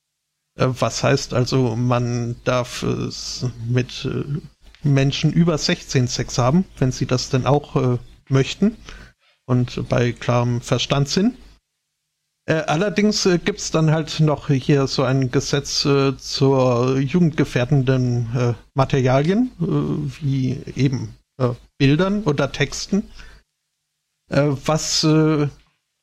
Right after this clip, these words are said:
Leute unter achtzehn Jahren, äh, schützen soll. Und, ähm, da hat halt jetzt, äh, das Gericht entschieden. Bist du noch da?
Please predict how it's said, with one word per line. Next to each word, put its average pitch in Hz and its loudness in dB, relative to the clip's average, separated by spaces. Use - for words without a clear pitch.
Leute 165 2
unter 180 2
achtzehn 143 2
Jahren, 135 2
äh, 127 0
schützen - 0
soll. 139 2
Und, 139 0
ähm, 131 2
da 160 2
hat 170 0
halt 180 0
jetzt, - -2
äh, 156 2
das - -6
Gericht - -2
entschieden. 156 2
Bist - -4
du 151 2
noch 135 2
da? 160 0